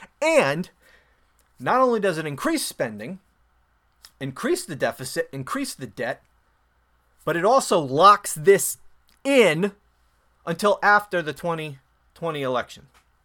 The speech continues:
So this deal takes the budget process completely off the table until at least twenty twenty-one. Locks this spending in until twenty twenty-one. <clears throat> So until then, Trump is powerless now,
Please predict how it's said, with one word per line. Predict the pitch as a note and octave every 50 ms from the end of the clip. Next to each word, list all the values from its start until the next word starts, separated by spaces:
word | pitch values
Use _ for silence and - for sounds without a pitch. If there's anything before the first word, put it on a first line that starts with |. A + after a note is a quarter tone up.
| _ _ _ _ _ _ _ _ _ _ _ _ _ _ _ _ _ _ _ - - _
So | - - G3+ F3+ D3+ C#3+ - _ _ -
this | B2+ A2 G2+ G2+ G#2+ - D4+ D#4+ - -
deal | E3+ D3+ F3 D#3+ C3+ B2+ B2+ C3+ C#3 _ _ _ _ _ _ _ _ _ _ _ _ _ _ _ _ _ _ _ _ _ _ _ _ _
takes | - - G3+ G3+ - -
the | F3 F3+
budget | D3+ G#3 G#3 F#3+ G#3 - -
process | - F#3 F3 E3+ - - F3 D3
completely | - D#3+ C#3+ C3+ - B3 D4 C4+ A#3+ B3 A#3
off | A3 G3 -
the | G3
table | F#3 - F#3 F3+ F3 F3 F3+ E3+ -
until | C#3+ C#3+ C#3 F3+ F3 E3+ D3
at | -
least | F3+ A#3+ A3+ - -
twenty | G#3+ G3 F#3 F3+
twenty-one. | - - F3 D#3 D#3 D3+ C3+ A#2 F#2+ F2+ - - _ _ _ _
Locks | - A#2 C#3+ F3+ A3 G#3 - - -
this | E3+ F#3 F#3 E3 -
spending | - - - - E3+ D#3+ D#3 D3+ D3 C#3
in | B2 A#2 A#2 A#2 - _ _ -
until | B2 A#2+ - D3+ C3+
twenty | - - C#3+ C3 B2+ B2
twenty-one. | - - A#2 A2+ G#2+ F#2 E2 D#2 - - - - - - -
<clears throat> | - G3+ G#3+ G#3 - G3+ D#3 A#2 - _ _ -
So | C#3+ C3 C3+
until | C3+ - A#3+ C#4+ D4
then, | G#3 A3+ A3 F3 C3+ C3+ - _ - _ _ -
Trump | - G3+ G3+ F#3+ -
is | F#3+ D3 -
powerless | - - G3+ G3 F#3+ F3 D#3 C3+ B2+ G#2+ - -
now, | A#2 A2+ G#2+ G2+ G2+ A2 -